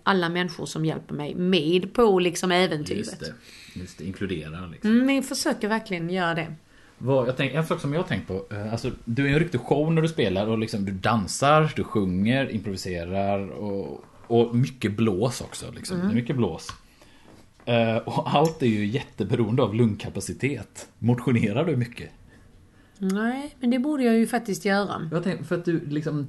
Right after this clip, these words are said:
Speaker 2: jag har tänkt på det. Jag har, alltså, du, du dansar för fullt, du river av ett solo, du sjunger lite.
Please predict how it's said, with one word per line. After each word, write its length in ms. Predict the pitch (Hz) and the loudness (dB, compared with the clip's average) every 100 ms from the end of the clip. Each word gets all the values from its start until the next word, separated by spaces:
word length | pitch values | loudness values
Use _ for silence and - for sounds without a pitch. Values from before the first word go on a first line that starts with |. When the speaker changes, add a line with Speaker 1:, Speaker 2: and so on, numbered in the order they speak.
| - | -4
Speaker 2:
jag 100 | 139 | -2
har 60 | 160 | 0
tänkt 260 | 208 120 | 0 0
på 60 | 170 | 0
det. 80 | 120 | 2
Jag 220 | 113 147 | 4 2
har, 140 | 190 | 0
alltså, 260 | 165 156 143 | -2 -2 -2
du, 180 | 123 131 | -2 -2
du 100 | 143 | 0
dansar 420 | 151 165 151 143 | 2 2 2 0
för 100 | 165 | -2
fullt, 520 | 170 180 202 208 - | 4 4 4 -4 -10
du 160 | 107 104 | -6 -2
river 360 | 110 131 120 120 | 0 2 2 0
av 200 | 123 127 | -2 -4
ett 100 | - | -2
solo, 600 | 156 139 123 139 156 160 | -2 0 2 2 2 0
du 140 | 120 | -4
sjunger 460 | 113 - 127 120 135 | -2 0 2 2 2
lite. 500 | 143 151 - 143 | 0 -4 -6 -4